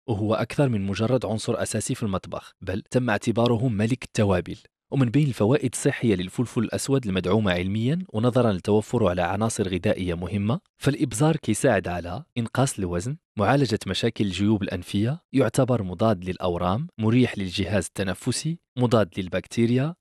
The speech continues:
كيحتوي على نسبة عالية من مضادات الأكسدة، ليه خصائص مضادة للالتهابات، كيحسن السيطرة على نسبة السكر في الدم، كيخفض مستويات الكوليسترول،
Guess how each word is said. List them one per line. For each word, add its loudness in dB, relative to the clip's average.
كيحتوي 2
على 2
نسبة 0
عالية 2
من -4
مضادات 0
الأكسدة، -2
ليه 4
خصائص 0
مضادة 0
للالتهابات، 0
كيحسن 0
السيطرة 0
على 2
نسبة 0
السكر -2
في -6
الدم، -2
كيخفض -2
مستويات 2
الكوليسترول، 0